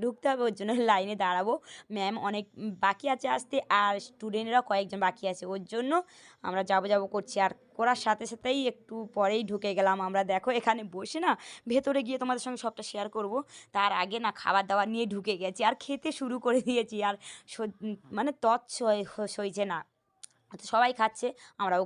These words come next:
খাচ্ছি। আর এখানে দেখো, আহ, সব স্কুলে বলছে যে, উম, কোন স্কুলের নাম তারা হাত তুলে দাঁড়াবে, মানে কোন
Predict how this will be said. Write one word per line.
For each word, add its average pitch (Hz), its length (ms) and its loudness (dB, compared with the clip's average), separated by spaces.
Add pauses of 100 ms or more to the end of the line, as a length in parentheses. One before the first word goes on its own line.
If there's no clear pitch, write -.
খাচ্ছি। - 320 -6
আর 208 60 0 (100)
এখানে 240 200 -6 (120)
দেখো, 202 240 2
আহ, 190 640 -2 (100)
সব 233 120 2 (100)
স্কুলে 254 220 -2 (100)
বলছে 208 260 -4
যে, 196 180 -4 (120)
উম, 185 160 -6 (120)
কোন 233 100 -6 (120)
স্কুলের 233 280 -2 (160)
নাম 208 120 6 (220)
তারা 196 280 2
হাত 185 140 0 (100)
তুলে 196 200 -6 (100)
দাঁড়াবে, 175 280 0 (100)
মানে 185 200 -4
কোন 196 100 -8